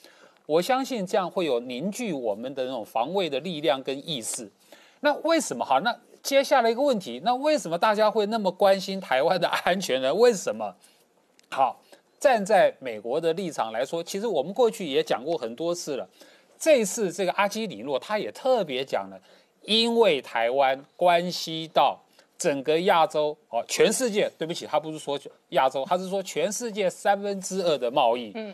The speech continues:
Speaker 1: 其实跟台湾有关。
Speaker 2: 嗯。
Speaker 1: 然后呢，刚好同个时间，英国的史学家那个弗格森，他有，呃，刊出了一篇专文，他讨论了，他说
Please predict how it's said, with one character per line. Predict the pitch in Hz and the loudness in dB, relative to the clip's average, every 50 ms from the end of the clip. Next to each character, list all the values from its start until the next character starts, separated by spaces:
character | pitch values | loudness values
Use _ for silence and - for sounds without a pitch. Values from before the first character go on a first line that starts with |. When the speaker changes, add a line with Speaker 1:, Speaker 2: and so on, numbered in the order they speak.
| - _ | -16 _
Speaker 1:
其 | - - 156 165 | -10 -4 -4 -4
实 | 147 160 143 | -4 -2 0
跟 | - 151 156 | 0 0 0
台 | 156 - 123 120 | 0 0 0 2
湾 | 131 135 139 | 2 2 0
有 | 127 101 90 90 | 0 -4 -6 -4
关。 | - 123 120 117 117 | 0 0 0 0 -2
Speaker 2:
嗯。 | 202 196 175 - - - _ _ _ _ _ _ _ - | -4 -8 -14 -16 -20 -20 _ _ _ _ _ _ _ 2
Speaker 1:
然 | - 202 262 | 4 4 6
后 | 262 269 294 269 | 6 6 4 4
呢， | 254 240 | 4 2
刚 | 247 - 269 285 285 | 2 4 4 4 4
好 | 226 214 156 139 | 4 2 2 2
同 | - - - - 226 | 2 2 0 2 2
个 | 233 226 202 | 2 -2 -2
时 | 185 - 151 | -2 -6 -8
间， | 147 165 170 170 180 - 208 | -6 -2 -2 -2 -2 -4 -6
英 | 226 247 254 | -6 -6 -6
国 | 247 160 147 | -4 -4 -4
的 | 147 143 143 | -2 -4 -4
史 | - - - 110 98 | -6 -6 -10 -12 -12
学 | 95 98 104 123 143 | -12 -8 -6 -6 -4
家 | - - 147 143 151 143 - _ _ _ _ _ _ _ _ - | 0 2 4 4 4 2 -2 _ _ _ _ _ _ _ _ -8
那 | 151 156 | -6 -4
个 | 139 147 | -2 -2
弗 | 135 - 143 151 170 | 0 2 2 2 2
格 | - 180 185 | 2 0 0
森， | 180 196 202 208 196 - _ _ _ _ _ - _ _ _ _ _ - | 2 2 0 0 -2 -10 _ _ _ _ _ -20 _ _ _ _ _ -6
他 | - 220 233 247 | 0 2 2 2
有， | 226 165 131 131 - - | 4 2 2 0 0 -2
呃， | - 135 135 - | 0 2 2 2
刊 | - - 190 196 196 | 2 0 0 0 0
出 | 185 - 208 | -2 -6 -4
了 | 185 175 | -2 -2
一 | 180 | -2
篇 | 175 - 180 180 180 | -2 -2 -4 -4 -4
专 | 175 - 185 180 180 180 | -2 0 0 0 0 0
文， | 151 113 107 107 110 - _ _ _ _ - - | -2 -6 -8 -8 -10 -16 _ _ _ _ -14 -8
他 | - 240 254 | -4 -4 -4
讨 | 247 - - 135 120 | -4 -2 0 0 0
论 | 143 185 185 160 | 2 0 -2 -2
了， | 135 123 | -2 -2
他 | - 220 | 0 0
说 | 220 - 247 233 233 226 | 2 4 4 4 4 2